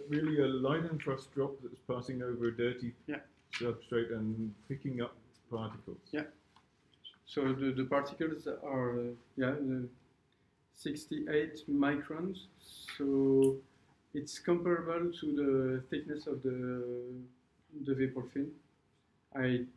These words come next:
Speaker 2: don't exactly know what is the thickness in this case with this radius <coughs> and this temperature, but it's probably really comparable.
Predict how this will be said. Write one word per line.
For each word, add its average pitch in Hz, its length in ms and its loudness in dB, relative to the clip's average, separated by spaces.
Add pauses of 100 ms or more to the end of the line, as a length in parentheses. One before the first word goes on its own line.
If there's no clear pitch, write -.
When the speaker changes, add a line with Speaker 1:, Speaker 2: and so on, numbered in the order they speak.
(120)
Speaker 2:
don't 135 280 4
exactly 139 800 0
know 135 880 4 (520)
what 143 340 2
is 135 140 -6
the 127 160 0 (120)
thickness 139 500 -2
in 131 200 0
this 151 200 -2
case 147 360 -2
with 123 200 -2 (160)
this 147 300 -2
radius 135 380 2 (520)
<coughs> - 520 -20
and 127 260 -2
this 143 160 -2
temperature, 135 560 -6 (640)
but 123 180 -2 (440)
it's - 280 -8 (160)
probably 143 720 2 (100)
really 143 260 0
comparable. 135 460 -4